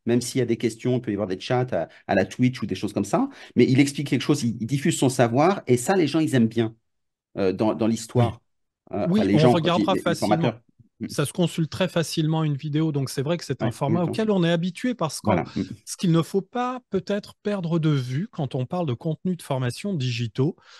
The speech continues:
Speaker 2: c'est qu'on s'évertue à essayer de fabriquer des contenus qui sont parfois complètement incompréhensibles quand on se place dans la peau d'un apprenant.
Speaker 1: Oui.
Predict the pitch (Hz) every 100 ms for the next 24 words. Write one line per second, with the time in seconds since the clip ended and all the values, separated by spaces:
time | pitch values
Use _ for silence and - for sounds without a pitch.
0 | - _ - 165 - 175 - 285 226 -
1 | - 233 127 160 185 - 269 - 196 175
2 | 175 247 202 156 175 160 240 262 - 131
3 | 120 147 - 240 - 277 - 180 196 185
4 | 165 170 151 - 151 - 254 220 - 139
5 | 147 127 - 220 - 127 127 - 220 170
6 | 139 131 - 117 107 165 _ -